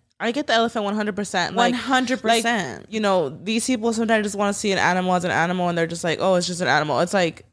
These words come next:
Speaker 1: they have feelings too. They literally, like, how could you look at them in the eyes?
Speaker 2: And, like,
Speaker 1: Their
Speaker 2: that's a,
Speaker 1: souls.
Speaker 2: it's a story that passed, but, like, right now, till this moment, that poor mother elephant is
Speaker 1: It's
Speaker 2: still
Speaker 1: still
Speaker 2: grieving
Speaker 1: grieving.
Speaker 2: her baby.
Speaker 1: Okay, so here's,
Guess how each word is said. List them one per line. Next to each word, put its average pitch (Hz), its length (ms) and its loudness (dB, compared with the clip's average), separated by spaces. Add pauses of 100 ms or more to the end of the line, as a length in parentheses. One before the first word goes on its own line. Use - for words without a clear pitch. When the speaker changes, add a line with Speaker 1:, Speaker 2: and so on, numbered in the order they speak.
(120)
Speaker 1:
they 202 200 -2
have 247 180 0
feelings 220 400 0
too. 175 420 -2
They 202 180 0
literally, 202 340 0
like, 196 160 2
how 202 120 -4
could 226 160 -8
you 233 100 0
look 202 180 -4
at 196 140 -14
them 214 200 -4
in 190 120 -2
the 170 60 0
eyes? 160 340 0
Speaker 2:
And, 285 220 2
like, 285 180 2
Speaker 1:
Their 180 80 2
Speaker 2:
that's 247 220 4
a, 190 40 2
Speaker 1:
souls. 170 100 4
Speaker 2:
it's 254 220 0
a 285 60 -4
story 233 400 2
that 214 220 2
passed, 180 420 0
but, 208 140 0
like, 190 360 -2 (260)
right 196 280 0
now, 180 320 2
till 190 140 -2
this 180 180 2
moment, 170 500 -2
that - 260 -2
poor 170 320 -2
mother 170 560 0
elephant 185 540 -2
is - 260 -4 (120)
Speaker 1:
It's 190 120 -20
Speaker 2:
still - 0 -
Speaker 1:
still 180 160 -2
Speaker 2:
grieving 175 380 -2
Speaker 1:
grieving. 170 60 -2
Speaker 2:
her 165 240 -2 (220)
baby. - 260 -2
Speaker 1:
Okay, 214 240 2
so 202 180 0
here's, 208 500 0